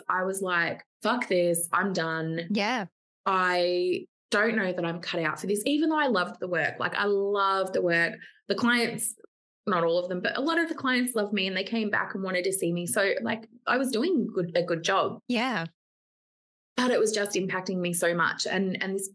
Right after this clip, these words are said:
Speaker 1: person came along at just the right time. And I saw this thing on Facebook and she was offering, um, a course specifically for health professionals, specifically for psychologists. And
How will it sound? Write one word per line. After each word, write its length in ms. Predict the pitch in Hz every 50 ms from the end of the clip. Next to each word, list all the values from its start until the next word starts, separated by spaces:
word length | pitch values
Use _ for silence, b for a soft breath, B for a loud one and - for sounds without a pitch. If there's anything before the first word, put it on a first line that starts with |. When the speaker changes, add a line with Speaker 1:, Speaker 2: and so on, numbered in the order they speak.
| _ _
Speaker 1:
person 360 | - 233 214 247 247 302 277
came 240 | - - 208 190 185
along 300 | 175 170 165 165 160 160 170
at 220 | 170 170 - _ -
just 380 | - 226 226 233 226 - -
the 100 | - 208
right 260 | 190 175 165 160 170 170
time. 600 | - - 185 170 170 165 160 190 240 - - - - _
And 340 | - 190 185 185 180 180 170 -
I 80 | - 180
saw 600 | - - - 214 220 214 214 220 214 214 214 - -
this 160 | - 202 -
thing 160 | - 208 202 190
on 140 | 180 180
Facebook 640 | 175 175 165 165 170 165 - - - 170 165 165 165 170 B B B B B B B -
and 420 | 196 190 185 180 180 180 175 180 202 -
she 140 | - - 202
was 140 | 185 175 190
offering, 580 | 170 170 - 196 180 165 165 165 165 165 160 - 247 -
um, 460 | 165 160 160 160 165 160 165 165 165 - _ _ _ _ _
a 80 | 214 214
course 480 | 220 - - 247 226 226 220 214 214
specifically 800 | - - - - - 311 - 247 233 233 - 214 202 190 196 196 -
for 80 | - 180
health 240 | 185 175 170 170 -
professionals, 560 | 185 170 170 160 156 - 175 165 165 160 -
specifically 640 | - 202 196 - - 240 247 254 247 240 233 202 190
for 120 | 190 180
psychologists. 880 | - - 170 165 - 156 160 160 160 156 - 160 165 165 - - - - _ _ _ _ _ _ _ _ _ _ _ _ _ _
And 440 | - 190 185 185 180 180 180 180 180